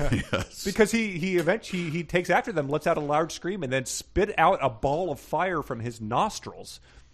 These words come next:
Speaker 2: I'm not sure if you
Speaker 1: Oh,
Speaker 2: can
Speaker 1: I didn't know that's where the balls of fire came
Speaker 2: Sure,
Speaker 1: from.
Speaker 2: or
Speaker 1: That's
Speaker 2: that you
Speaker 1: good,
Speaker 2: can
Speaker 1: yeah.
Speaker 2: spit out of your nostril. That's an interesting way to, to
Speaker 1: <laughs> Sure.
Speaker 2: describe it. But, um, but he does, he does take off chasing them.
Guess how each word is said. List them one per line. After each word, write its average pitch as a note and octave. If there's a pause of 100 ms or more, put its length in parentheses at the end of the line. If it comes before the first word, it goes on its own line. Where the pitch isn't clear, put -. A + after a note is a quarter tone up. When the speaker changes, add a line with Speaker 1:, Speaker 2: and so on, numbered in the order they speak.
(220)
Speaker 2:
I'm C3
not D#3+
sure E3+
if A3+
you A#3
Speaker 1:
Oh, A3
Speaker 2:
can B2
Speaker 1:
I -
didn't F#3+
know F#3+
that's F#3
where F3+
the F3
balls F3
of F3
fire G3
came E2
Speaker 2:
Sure, -
Speaker 1:
from. -
Speaker 2:
or -
Speaker 1:
That's F3+
Speaker 2:
that G3
you F#3+
Speaker 1:
good, C#3+
Speaker 2:
can D#3+
Speaker 1:
yeah. -
Speaker 2:
spit G3+
out C3
of A#2
your G#2+
nostril. G#2
That's C3+
an C3+
interesting B2
way A#2+
to, A#2+
to G#2
Speaker 1:
<laughs> -
Sure. -
Speaker 2:
describe A#2
it. G2
But, -
um, A2 (280)
but D#3+
he C#3+
does, F3+
he D#3
does G3
take G3
off F#3
chasing D#3
them. A2+